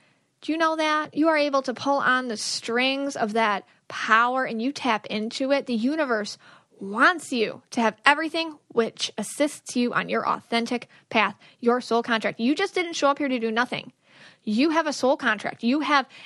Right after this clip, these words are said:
an aligned and authentic purpose. The universe has enough fuel for you to complete that. When you are on that path, it feels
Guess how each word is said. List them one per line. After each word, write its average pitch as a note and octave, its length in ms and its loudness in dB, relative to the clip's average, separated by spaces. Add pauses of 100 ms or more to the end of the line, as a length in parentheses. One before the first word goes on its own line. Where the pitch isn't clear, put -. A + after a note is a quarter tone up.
an A#3 120 0
aligned A#3+ 600 0 (220)
and A3 120 -6
authentic B3 560 -2 (140)
purpose. - 560 -4 (200)
The A#3 100 -2
universe C#4+ 580 0 (120)
has A3+ 180 -2
enough A#3 460 0
fuel D4 500 0
for - 180 0
you G#3+ 200 -2
to - 140 -6
complete A#3 480 -4
that. G3 240 2 (240)
When B3 200 2
you C#4+ 120 2
are B3 120 2
on C4+ 220 2
that B3+ 160 0
path, B3 320 0
it - 240 0
feels C4+ 480 -2